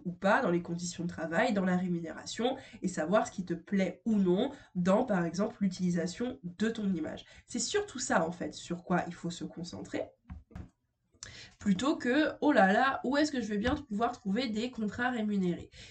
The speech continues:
Très clairement, des shootings rémunérés en soi, euh, encore une fois, il y a plein d'offres parce qu'il y a des budgets différents, il y a des fonctionnements différents.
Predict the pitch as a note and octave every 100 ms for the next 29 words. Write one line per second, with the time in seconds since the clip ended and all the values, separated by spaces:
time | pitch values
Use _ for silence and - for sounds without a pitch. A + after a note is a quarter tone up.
0 | - - F4 F#4+ D4+ A3+ D4+ C#4+ - F#3+
1 | G3+ G3 F3+ F#3 F3+ F3 F3+ G3 D4 D#4
2 | F#3+ F#3+ - - F3 F3 - - - _
3 | - E3+ D#3+ F#3 E3+ G3 D#4+ C4+ F#3 F3+
4 | B3+ C#4 C#4 A3 F#3+ D4+ - F3 E3+ -
5 | - G3+ G3 F#3+ G3 E3+ E3 - D#3+ D3+
6 | - D3 A3 C4 G3+ G3+ F#3+ F3+ F3 D#3+
7 | D#3 D3+ - - D3+ D#3+ C4